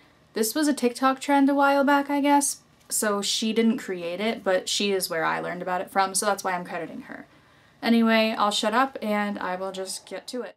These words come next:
So I'm just taking out my blind bag of C Ds. I got fourteen for a dollar ninety-seven, which is a really good deal. At least I thought it was until I saw the C Ds that I ended up getting. It was pretty much sixties and seventies music and country.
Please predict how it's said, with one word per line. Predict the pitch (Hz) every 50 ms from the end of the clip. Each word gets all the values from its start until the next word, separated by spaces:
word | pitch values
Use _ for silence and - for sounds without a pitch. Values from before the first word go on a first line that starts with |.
| _ _ _
So | - - 320 302
I'm | 302 311 320 311
just | 302 311 - -
taking | - 269 269 247 269 262 247
out | 226 226 226
my | 233 233
blind | 226 202 202 196 190 196 196
bag | 196 190 190 185 185
of | 180 180
C | - 190 185 185
Ds. | 180 180 180 190 220 220 -
I | - 196
got | 196 208 196 190 -
fourteen | - - 226 269 285 - - 240 214 226 247 247
for | - 220 208
a | 202
dollar | 180 - - 185 302 311
ninety-seven, | 214 208 202 202 196 190 190 196 - - 175 180 180 196 208 226 226
which | 202 202 208
is | 220 202
a | 196 202
really | 185 220 240 277 285
good | 233 233 220 196 170
deal. | - 180 180 180 185 202 220 240 247 240 -
At | 196 190 -
least | 196 196 196 -
I | 180
thought | 180 - 208 214 226 220
it | 202 202
was | 190 185 175 180 180 180
until | 190 190 - 196 190
I | 190 185
saw | 180 - - 185 190 196
the | 190 185
C | 180 - 190 190 190
Ds | 180 180 185 190 208 208 208
that | - 185 180
I | 175 170
ended | 175 170 175 180 180 180
up | 175 170 - _
getting. | - 175 170 165 208 240 262 277
It | 285 220 233
was | 233 247 247
pretty | - - 262 262 262 285
much | 277 285 269 - -
sixties | - - 240 240 - - 247 240 240 208
and | 208 196 196
seventies | - - 196 190 196 202 202 220 220 220 202
music | 208 220 220 214 214 208 214 220 220 214 - -
and | 185 180 180
country. | - - 175 165 156 - - 147 139 139 135 135